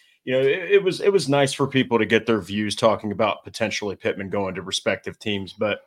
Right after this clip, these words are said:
when you look at the body of work, when you look at how much this guy has been targeted, when you look at just how well he's played with no consistency at coach, play caller, or quarterback,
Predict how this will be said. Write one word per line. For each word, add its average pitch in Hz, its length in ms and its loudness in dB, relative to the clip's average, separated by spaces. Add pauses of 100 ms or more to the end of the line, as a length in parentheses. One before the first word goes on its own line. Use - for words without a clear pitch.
(500)
when 131 160 2
you 151 160 -2
look 196 220 -2
at - 80 -10
the 123 80 0
body 110 380 2
of 90 140 -6
work, 87 380 -10
when 107 120 -2
you 113 80 0
look 135 160 -2
at 123 80 -2
how 127 120 -2
much 127 240 0
this 110 140 -6
guy 113 140 2
has 101 200 -4
been 101 200 -10
targeted, 90 520 -4
when 107 100 -6
you 107 80 -8
look 123 200 -4
at 139 80 -12
just - 200 -10
how 120 200 0
well 117 220 0
he's 107 160 -8
played 117 260 -4
with 104 120 -14
no 107 200 0
consistency 151 720 -6
at 139 140 -6
coach, 117 360 -4 (220)
play 127 160 2
caller, 113 320 2
or 151 160 2
quarterback, 101 640 0